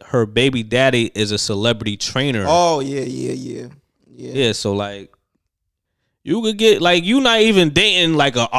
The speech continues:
Speaker 1: you know, a celebrity for real, for real. You, you dating, like, people that's in, in the, in the industry, but, you know, not real big. You know, you get what I'm saying?
Speaker 2: Mm-hmm.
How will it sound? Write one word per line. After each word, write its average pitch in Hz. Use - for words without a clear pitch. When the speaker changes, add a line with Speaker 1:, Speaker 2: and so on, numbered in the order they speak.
Speaker 1:
you 170
know, 120
a 113
celebrity 117
for 107
real, 101
for 92
real. 85
You, 165
you 190
dating, 156
like, 135
people 160
that's 139
in, 135
in 127
the, 110
in 117
the 107
industry, 180
but, 113
you 170
know, 113
not 117
real 120
big. 110
You 117
know, 82
you 113
get 127
what 123
I'm 123
saying? 135
Speaker 2:
Mm-hmm. 147